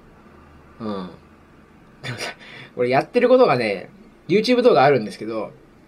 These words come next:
ほぼほぼ筋肉推しなんですよ。<laughs> 筋肉だけで乗り切ってるっていう感じですね。別にネタ、ネタとかまだ見てないのでわかんないんですけど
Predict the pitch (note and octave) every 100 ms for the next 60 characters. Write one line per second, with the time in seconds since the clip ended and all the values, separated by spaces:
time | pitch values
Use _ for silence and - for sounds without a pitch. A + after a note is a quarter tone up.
0 | _ _ - _ _ _ _ _ _ -
1 | - - _ _ _ - - A#3 C4 B3+
2 | C4 B3+ B3+ - A3 G#3+ A3 G#3+ G#3 G3+
3 | F#3+ G3 D3 A2 - - _ - - -
4 | _ - _ - - - - - - -
5 | - - C4+ D4+ C4 - C#3 B2+ C3+ -
6 | F3+ A2 C3+ E3+ - G3+ G#3 - A2 G2+
7 | _ G#2+ G2+ F#2+ A2+ G#2+ G#2+ G#2 F#2+ -
8 | G#2 B2 C3+ C#3 E3+ F3+ C#3+ D#3+ A3+ A#3
9 | B2 C3 G#2+ D#3+ A2 B2+ G#2 F#2+ F#2+ G2
10 | F3 G2 F2+ - E2 F2+